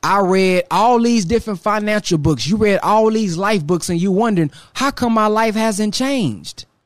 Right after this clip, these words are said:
Because you haven't began to, uh, uh, uh, use and apply and put effort to that which we know. And Kobe Bryant was a great example of that. He was in the gym shooting free throws. He was in the gym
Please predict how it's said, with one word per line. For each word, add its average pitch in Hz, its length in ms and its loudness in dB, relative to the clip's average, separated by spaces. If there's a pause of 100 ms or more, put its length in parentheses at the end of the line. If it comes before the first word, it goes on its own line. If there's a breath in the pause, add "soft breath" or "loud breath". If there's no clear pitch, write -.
(280)
Because 160 340 0
you 196 120 4
haven't 165 320 2
began 160 420 0
to, 151 220 0 (340 soft breath)
uh, 147 240 0
uh, 147 160 2
uh, 143 160 0
use 160 920 4 (100)
and 165 160 2
apply 170 600 0 (220 loud breath)
and 151 160 0
put 175 300 0
effort 160 440 0 (180)
to 156 140 2
that 147 260 0
which 147 180 2
we 151 160 4
know. 113 300 0 (240 loud breath)
And 139 120 0
Kobe 170 300 0
Bryant 147 380 2
was 135 180 0
a 120 60 -2
great 139 240 2
example 123 420 -2
of 110 120 -6
that. 101 220 -10 (540)
He 160 100 2
was 147 200 2
in 190 140 2
the 170 60 2
gym 135 460 0
shooting 175 380 0
free 175 240 0
throws. 131 400 2
He 160 80 2
was 160 180 2
in 170 100 0
the 156 80 0
gym 156 380 0